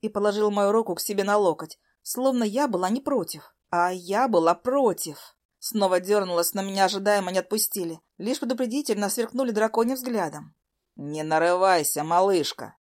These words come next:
Глаза Айдана стали похожи на два живых огонька. «Иначе мне придётся сделать так, чтобы ты сейчас была милой, послушной и на всё согласной,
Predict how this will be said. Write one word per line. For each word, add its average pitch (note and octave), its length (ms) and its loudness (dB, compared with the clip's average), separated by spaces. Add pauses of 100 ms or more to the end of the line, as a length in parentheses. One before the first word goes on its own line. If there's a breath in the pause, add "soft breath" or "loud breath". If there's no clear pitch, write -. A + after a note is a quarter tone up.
Глаза E3+ 340 0
Айдана F3 340 0
стали F3 220 -4
похожи F#3 440 -4
на F3 100 -2
два F3+ 220 -2
живых F3 280 -6
огонька. F3+ 560 -6 (400)
«Иначе F3 500 0
мне F3 160 -2
придётся F3+ 600 -2
сделать E3+ 440 0
так, G3+ 440 -2
чтобы G#3+ 440 -2
ты A3 240 -4
сейчас F3+ 580 0
была D#3+ 280 0
милой, E3 480 -2
послушной E3 920 -4 (340)
и F#3+ 100 -8
на G3+ 140 -2
всё F#3+ 240 -2
согласной, E3+ 840 0